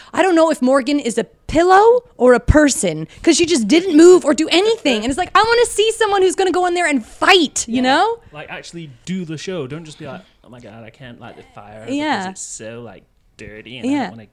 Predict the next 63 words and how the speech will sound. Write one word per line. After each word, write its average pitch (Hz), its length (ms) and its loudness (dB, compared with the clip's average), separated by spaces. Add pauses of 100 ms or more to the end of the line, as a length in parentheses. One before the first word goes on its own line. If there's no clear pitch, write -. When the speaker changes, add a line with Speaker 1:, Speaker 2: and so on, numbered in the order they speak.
Speaker 2:
get 101 160 -20
involved 107 680 -20
with 143 160 -16
Speaker 1:
Yeah. 214 120 -4
Speaker 2:
that." 196 180 -8 (160)
Speaker 1:
Exactly. 277 320 -6
So 294 80 -6
I 339 60 -4
just, 320 120 -10
I 339 100 -2
just 320 100 -10
wanna 381 160 -2
see, 254 300 -4
you 226 140 -6
know, 202 300 -6 (120)
fighters. 175 460 -4
And 202 200 -8
so, 190 300 -2
yeah, 180 300 0
I 208 80 0
don't 277 160 0
know 254 140 0
if 269 80 -4
I 277 80 0
would 247 140 -4
be 226 160 -6
on 208 240 -8
Survivor 220 500 -2
because 202 260 -6
it's - 220 -12 (300)
very 214 360 2
tough. - 400 -10
It's 208 160 -6
very, 233 200 0
Speaker 2:
That 202 60 -2
was 196 60 0
Speaker 1:
very 185 100 0
Speaker 2:
gonna 131 40 -4
be 123 80 -6
Speaker 1:
tough. 135 140 0
Speaker 2:
my 120 180 -10
next 117 160 -16
question. 123 400 -12
Would 120 100 -12
you 127 120 -10
do 127 120 -10
Survivor? 135 540 -12 (240)
Speaker 1:
<laughs> 247 160 -6
Like, 311 200 -2
honestly, 339 300 -2
probably 330 260 -2
if 339 60 0
I 330 80 4
was 233 120 -2
offered 196 320 0
it, 208 100 -2
how 240 160 -4
can 240 140 -6
I 190 40 -4
refuse, 208 640 -4
you 202 60 -4
know? 196 260 0
But 220 180 -4